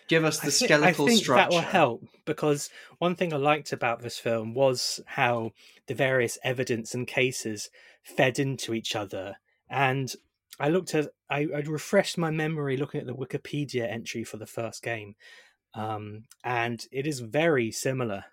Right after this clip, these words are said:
Speaker 2: to the game, which is fairly unique in video game movies, which I'm sure we'll talk about. But yeah, give us, like, that full synopsis so we don't have to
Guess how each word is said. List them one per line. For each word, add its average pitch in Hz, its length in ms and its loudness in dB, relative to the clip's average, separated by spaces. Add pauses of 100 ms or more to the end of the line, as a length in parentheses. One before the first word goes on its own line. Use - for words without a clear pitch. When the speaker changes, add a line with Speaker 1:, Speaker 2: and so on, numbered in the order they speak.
(140)
Speaker 2:
to 127 100 -8
the 104 120 -6
game, 95 400 -10 (420)
which - 180 -6
is 120 100 -6
fairly 110 300 -2
unique 110 340 -6
in 104 80 -16
video 104 200 -8
game 101 200 -6
movies, 95 460 -10
which - 220 -14
I'm 104 60 -14
sure 113 200 -6
we'll 107 140 -10
talk - 280 -8
about. 101 280 -10 (260)
But 156 140 4
yeah, 143 160 8
give 180 220 0
us, 214 200 0
like, 160 160 0
that 147 200 -4
full 180 300 2
synopsis - 760 -6 (320)
so 131 200 -2
we 127 120 4
don't 139 220 -2
have - 240 -8
to 120 420 0